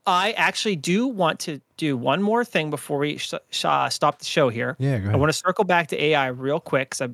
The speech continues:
Speaker 1: again,
Speaker 2: Oh, you found
Speaker 1: Jake,
Speaker 2: one more
Speaker 1: thank
Speaker 2: thing?
Speaker 1: Well, I just wanna say thanks to Jake for sending in this article.
Speaker 2: Oh, yeah, dude.
Speaker 1: Um,
Speaker 2: Thank you, man.
Speaker 1: well,
Speaker 2: That was interesting.
Speaker 1: Yeah, a-, and, and if we'll, we'll post it on Facebook page along with the, the show notes and everything about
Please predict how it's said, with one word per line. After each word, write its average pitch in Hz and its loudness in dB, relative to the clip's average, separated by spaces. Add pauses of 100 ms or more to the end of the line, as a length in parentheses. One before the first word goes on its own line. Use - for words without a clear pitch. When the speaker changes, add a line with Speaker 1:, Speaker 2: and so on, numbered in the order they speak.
(100)
Speaker 1:
again, 123 0
Speaker 2:
Oh, 123 4
you 123 4
found 127 2
Speaker 1:
Jake, 123 2
Speaker 2:
one 123 2
more 139 4
Speaker 1:
thank 160 0 (100)
Speaker 2:
thing? 127 -16 (280)
Speaker 1:
Well, 190 8
I 196 4
just 220 -6
wanna 240 4
say 208 -2
thanks 190 0
to 160 -8
Jake 156 2
for 147 -4
sending 143 0
in 135 -2
this 131 -2
article. 131 0
Speaker 2:
Oh, - 2
yeah, 135 4
dude. 120 2
Speaker 1:
Um, 123 -2
Speaker 2:
Thank 127 0
you, 104 0
man. 95 2
Speaker 1:
well, 180 6
Speaker 2:
That 175 2
was 120 0
interesting. 113 -4 (500)
Speaker 1:
Yeah, 139 2 (120)
a-, - -2 (180)
and, 180 2
and 180 4
if 165 -2
we'll, 190 2
we'll 202 4
post 202 -2
it 175 -4 (120)
on 151 2
Facebook 147 -2
page 135 2
along 135 4
with 127 -2
the, 135 -4
the 135 -4
show 139 4
notes 131 -2
and 127 -4
everything 127 -2
about 135 0